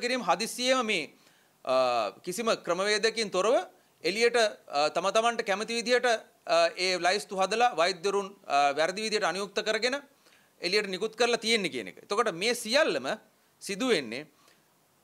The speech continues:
මේ සෞඛ්‍ය, රටේ සෞඛ්‍ය හැම අතකින්ම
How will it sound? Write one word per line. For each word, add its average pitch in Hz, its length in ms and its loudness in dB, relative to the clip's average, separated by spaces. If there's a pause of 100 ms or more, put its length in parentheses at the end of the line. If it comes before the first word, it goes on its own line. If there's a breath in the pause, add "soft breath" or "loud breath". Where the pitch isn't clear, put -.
මේ 165 220 -2
සෞඛ්‍ය, 170 540 2
රටේ 156 360 -2
සෞඛ්‍ය 170 520 0 (840)
හැම 190 260 -2
අතකින්ම 185 480 0